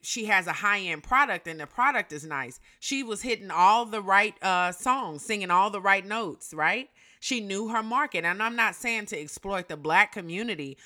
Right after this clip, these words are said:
What I'm saying is know your audience and know what they're wanting to see. So many black people were pushing for more black makeup lines, would ex-, which would explain why Sephora has been targeting more black makeup lines, because people are not trying to buy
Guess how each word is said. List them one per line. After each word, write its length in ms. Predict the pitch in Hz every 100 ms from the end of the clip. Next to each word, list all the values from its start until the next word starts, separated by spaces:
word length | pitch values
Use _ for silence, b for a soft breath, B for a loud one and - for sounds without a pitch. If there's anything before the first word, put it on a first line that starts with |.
| B -
What 140 | 185
I'm 140 | 165
saying 420 | 160 226 247 233 175
is 240 | 156 - _ _
know 500 | 160 170 190 202 202
your 320 | 165 175 170 170
audience 460 | 202 196 160 143
and 180 | 147 160
know 140 | 170
what 160 | 196 190
they're 160 | 180 170
wanting 400 | 151 160 165 170
to 140 | 175
see. 380 | - 269 165 - b _
So 280 | - 214 240
many 220 | 254 233
black 340 | 190 196 190
people 280 | 233 220 190
were 120 | 165
pushing 380 | - 220 220 190
for 140 | 185
more 240 | 165 170 170
black 380 | 156 160 160 - b _
makeup 400 | 165 185 208 165
lines, 480 | 156 143 131 123 - b b -
would 200 | 175 180
ex-, 200 | - -
which 280 | 180 185 -
would 140 | 185 170
explain 520 | - - 214 233 220
why 180 | 165 156
Sephora 560 | 185 - 214 226 185
has 240 | 180 160 151
been 160 | 160
targeting 520 | - 202 254 202 160
more 260 | 151 143 135 B _
black 500 | 147 123 160 156 -
makeup 380 | 151 151 156 143
lines, 280 | 151 143 135
because 240 | 156 165
people 300 | - 214 196
are 180 | 175 180 -
not 280 | 180 170 175
trying 200 | 220 202
to 80 | 208
buy 360 | 160 143 143